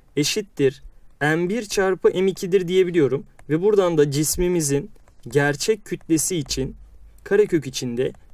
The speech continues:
M bir çarpı M iki olarak yazabiliyoruz. Peki bulduğumuz bu değer nedir? Şimdi bir kütleyi önce sol kefede tartıyorum. Çıkan değere M bir kütlesidir diyoruz.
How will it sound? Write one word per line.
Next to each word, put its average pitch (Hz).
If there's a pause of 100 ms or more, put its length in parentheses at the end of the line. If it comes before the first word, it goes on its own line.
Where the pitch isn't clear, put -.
(140)
M 170
bir 196
çarpı 131
M 156
iki 156
olarak 143
yazabiliyoruz. 120 (260)
Peki 233
bulduğumuz 214
bu 208
değer 220
nedir? 208 (260)
Şimdi 220
bir 254
kütleyi 165 (280)
önce 226
sol 233
kefede 147
tartıyorum. 180
Çıkan 208
değere 131
M 139
bir 185
kütlesidir 208
diyoruz. 208